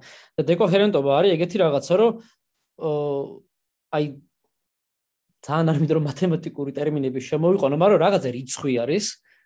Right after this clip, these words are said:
რომელიც მიხასიათებს, რამდენად კვანტური არის ჩემი ეს ობიექტი, რომელსაც ვაკვირდები. და თუ მე განვიხილავ ისეთ შემთხვევას,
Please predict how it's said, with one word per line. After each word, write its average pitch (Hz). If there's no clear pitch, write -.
რომელიც 220
მიხასიათებს, 175
რამდენად 180
კვანტური 160
არის 185
ჩემი 160
ეს 160
ობიექტი, 135
რომელსაც 147
ვაკვირდები. 127
და 147
თუ 147
მე 180
განვიხილავ 160
ისეთ 156
შემთხვევას, 143